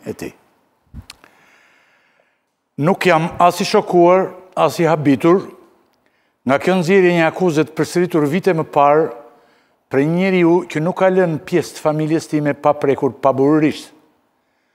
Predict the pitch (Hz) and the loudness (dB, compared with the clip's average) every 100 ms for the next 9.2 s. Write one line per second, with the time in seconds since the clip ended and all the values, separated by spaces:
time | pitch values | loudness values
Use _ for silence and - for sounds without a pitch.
0 | _ - 147 143 139 147 160 127 127 - | _ -2 0 2 2 2 0 0 -2 -2
1 | 131 139 135 - 147 113 92 - _ _ | -2 0 -2 -2 -2 -2 -6 -14 _ _
2 | _ _ _ - 117 120 135 151 143 135 | _ _ _ -6 -2 0 2 2 2 2
3 | 131 143 123 113 113 127 123 117 - 131 | 2 2 2 0 0 0 0 -2 -2 0
4 | 123 107 - 117 120 - _ _ _ - | 0 -2 -4 -6 -6 -12 _ _ _ -2
5 | 117 127 127 120 113 120 113 135 143 143 | 2 2 0 -2 -4 -6 -4 -4 -4 -2
6 | 170 180 175 - _ _ _ _ - 117 | -2 -2 -6 -14 _ _ _ _ -8 -4
7 | 123 113 120 127 170 - _ _ _ _ | -4 0 0 0 -2 -8 _ _ _ _
8 | - 117 131 - 127 131 131 113 117 135 | -6 -4 -4 -4 -2 -2 -2 -4 -4 -2
9 | 120 160 | -2 -4